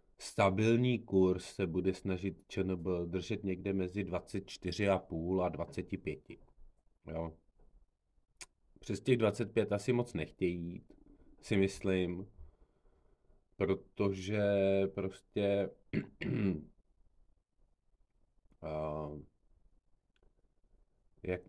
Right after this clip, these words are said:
jak, jak bych to jako řekl, no, tak ta, ta měna má být stabilní, jo, to je, to je, to je první jako vlastně, to je první jako důležitý úkol Č N B, aby měna byla stabilní,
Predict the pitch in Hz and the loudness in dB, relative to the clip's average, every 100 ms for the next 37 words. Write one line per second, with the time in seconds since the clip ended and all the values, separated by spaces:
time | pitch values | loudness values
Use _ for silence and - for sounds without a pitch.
0 | - - 90 92 90 85 90 90 107 98 | -12 -8 -4 -4 -4 -6 -8 -6 0 0
1 | 95 98 95 95 92 - 82 80 80 80 | 0 -4 -2 -2 -2 -4 -6 -4 -4 -8
2 | - 92 - 107 113 113 110 104 104 98 | -8 -8 -4 0 4 4 4 2 2 2
3 | 101 98 - 76 76 82 78 69 78 - | 0 -2 -4 -8 -6 -8 -8 -12 -16 -8
4 | 80 78 76 - 95 101 98 101 95 101 | -6 -6 -10 -4 0 0 0 -2 0 -4
5 | 95 90 78 87 90 90 87 - 92 87 | -2 -6 -4 -6 -2 -2 -4 -4 -4 -2
6 | 87 78 _ _ _ _ - _ _ _ | -4 -6 _ _ _ _ -20 _ _ _
7 | - - 80 - - _ 87 87 90 90 | -20 -6 -6 -6 -10 _ -6 -4 -2 -2
8 | 85 - - - _ _ _ _ _ _ | -6 -8 -14 -20 _ _ _ _ _ _
9 | _ _ _ - 85 - 98 95 101 101 | _ _ _ -8 -8 -4 -2 0 0 0
10 | 87 - - 85 78 - - - - - | -2 -8 -18 -20 -20 -18 -16 -14 -16 -20
11 | - 90 87 _ - _ - 98 98 101 | -20 -20 -20 _ -20 _ -4 0 4 2
12 | 98 - 107 - 90 - 92 90 - 90 | 0 -2 0 0 -4 0 0 0 -4 -6
13 | 87 80 85 78 90 90 85 85 76 80 | -4 -2 -2 -2 -2 -2 -2 -2 -4 -4
14 | 95 - 85 78 85 82 69 | -4 -2 -4 -2 -2 -4 -8